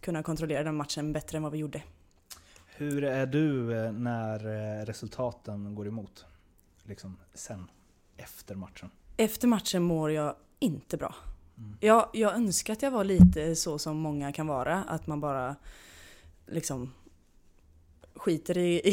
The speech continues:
Speaker 1: i det och liksom bara glömmer allting. Men jag analyserar ju mig själv framförallt väldigt mycket. Jag spelade bara typ tio minuter den matchen, men ändå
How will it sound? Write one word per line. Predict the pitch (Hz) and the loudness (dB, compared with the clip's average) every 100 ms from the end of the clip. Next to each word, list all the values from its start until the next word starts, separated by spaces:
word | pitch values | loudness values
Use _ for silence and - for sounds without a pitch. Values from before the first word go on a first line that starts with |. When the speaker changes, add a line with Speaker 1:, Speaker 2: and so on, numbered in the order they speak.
| 214 | 6
Speaker 1:
i | |
det | 196 180 190 | 8 6 6
och | |
liksom | 180 170 175 | 4 2 0
bara | 175 170 160 | 2 2 2
glömmer | 160 165 190 175 160 170 | -2 -4 2 2 2 2
allting. | 165 160 208 240 | 0 0 0 2
Men | 185 175 | 2 2
jag | 165 170 170 170 165 156 - | 2 2 2 4 4 2 0
analyserar | 180 175 165 165 170 156 156 | 0 0 0 0 0 0 0
ju | 156 156 151 147 139 - - _ _ - - | -2 0 0 0 -2 -4 -10 _ _ -20 -8
mig | 180 170 | -2 0
själv | 165 185 196 202 | 0 2 2 0
framförallt | 180 180 160 151 147 - - | -4 -4 -2 0 -2 -4 -6
väldigt | 165 - | -4 -2
mycket. | 160 - 160 175 - - | -2 -4 -8 -8 -12 -4
Jag | 170 | -2
spelade | 160 202 185 185 | 2 4 4 2
bara | 170 175 165 160 | 2 2 4 2
typ | 160 - 165 - | -2 -4 -6 -6
tio | - 165 151 | -4 -2 0
minuter | 147 139 - 170 | -2 -2 -2 0
den | 170 | 0
matchen, | 151 - 156 | -2 -4 -4
men | 151 | -4
ändå | 143 147 151 151 151 | -4 -2 -2 -2 -2